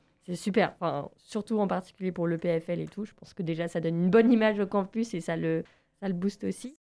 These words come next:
Et, euh, du coup, aussi, c'était plus pour vous et aussi pour, euh, pour continuer un peu dans la présentation. Vous, pourquoi l'innovation ? Qu'est-ce qui vous a donné envie de travailler dans ce domaine ?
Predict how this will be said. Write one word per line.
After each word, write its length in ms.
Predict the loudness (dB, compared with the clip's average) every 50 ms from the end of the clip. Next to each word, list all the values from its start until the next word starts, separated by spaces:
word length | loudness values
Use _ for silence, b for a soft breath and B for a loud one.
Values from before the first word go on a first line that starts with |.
| _ 4
Et, 160 | 6 6 8 8
euh, 480 | 8 8 6 6 6 6 4 4 2 2
du 120 | 0 -2
coup, 120 | 0 0
aussi, 180 | 0 0 0 -4
c'était 180 | -12 -8 -8 -8
plus 320 | -8 -6 -6 -6 -6 -4
pour 280 | -4 -4 -2 -2 -2 0
vous 240 | 0 2 2 2
et 180 | 2 0 0 -2 -6 -10 _ _ -20
aussi 180 | -20 -18 -16
pour, 200 | -10 -8 -6 -2 0 2
euh, 540 | 2 4 4 2 4 2 2 2 2 0 0
pour 160 | -2 -6 _
continuer 340 | _ -10 -10 -4 0 2 2
un 60 | 4
peu 100 | 4 4
dans 80 | 4 4
la 80 | 4 2
présentation. 640 | 0 -2 -2 -2 -2 0 -2 -2 2 2 2 2 2 B B B B B B B -6
Vous, 380 | -4 0 4 6 8 8 6
pourquoi 380 | 6 2 -2 -2 0 4 4 4
l'innovation ? 560 | 6 6 6 6 6 6 4 4 2 0 0
Qu'est-ce 220 | 0 -2 -6 -6 -4
qui 100 | -6 -4
vous 240 | -2 -2 2 2
a 160 | 2 2 0 -2
donné 360 | 0 2 4 6 6 4 4
envie 200 | 2 2 2 2
de 120 | 2 2 0
travailler 360 | 0 2 2 4 6 6 4
dans 160 | 4 2 0
ce 100 | 0 -2
domaine ? 580 | 0 2 2 4 4 4 4 4 2 0 -2